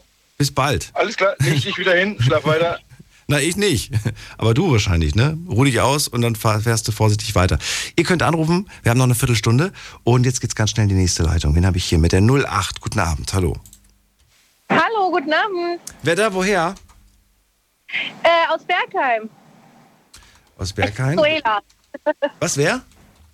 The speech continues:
Speaker 3: Suela.
Speaker 1: Mela?
Speaker 3: Suela. S U E L A.
Speaker 1: Suela.
Speaker 3: Genau.
Speaker 1: Jetzt haben wir's. Ich bin Daniel. Hallo.
Speaker 3: Hi, ich kenn dich schon.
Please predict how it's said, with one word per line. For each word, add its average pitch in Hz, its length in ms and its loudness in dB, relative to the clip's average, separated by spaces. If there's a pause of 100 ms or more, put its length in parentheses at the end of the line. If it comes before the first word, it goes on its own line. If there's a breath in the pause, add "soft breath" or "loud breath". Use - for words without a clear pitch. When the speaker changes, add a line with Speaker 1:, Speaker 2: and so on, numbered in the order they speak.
(960)
Speaker 3:
Suela. 285 440 0 (300)
Speaker 1:
Mela? 165 560 -2 (1300)
Speaker 3:
Suela. 302 580 0 (520)
S - 300 -6
U 370 280 0 (100)
E 320 140 0
L 294 200 0 (140)
A. 185 120 -6 (560)
Speaker 1:
Suela. 110 880 -2 (1080)
Speaker 3:
Genau. 233 400 0
Speaker 1:
Jetzt 113 160 -2
haben 135 140 2
wir's. 78 240 -2
Ich 131 140 -4
bin 190 140 0
Daniel. 180 440 0 (120)
Hallo. 165 400 0 (680)
Speaker 3:
Hi, 269 800 -2 (180)
ich 185 120 -4
kenn 370 180 -2
dich 269 140 0
schon. 226 280 0